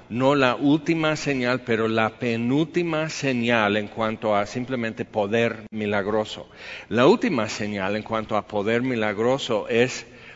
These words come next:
cuando, eh, Jesús como señal, porque la última, última es cuando vuelve a poner la oreja de Malco, el siervo del sumo sacerdote que Jesús le corta. <laughs> Y eso es como que,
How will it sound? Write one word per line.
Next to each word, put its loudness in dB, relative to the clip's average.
cuando, 2
eh, 0
Jesús -2
como -4
señal, 0
porque -2
la 0
última, 2
última -4
es -4
cuando -2
vuelve 4
a 0
poner -4
la 4
oreja 0
de -4
Malco, -4
el -4
siervo -4
del -8
sumo -10
sacerdote -8
que -10
Jesús -12
le -4
corta. -6
<laughs> -20
Y -4
eso -2
es -10
como -6
que, -2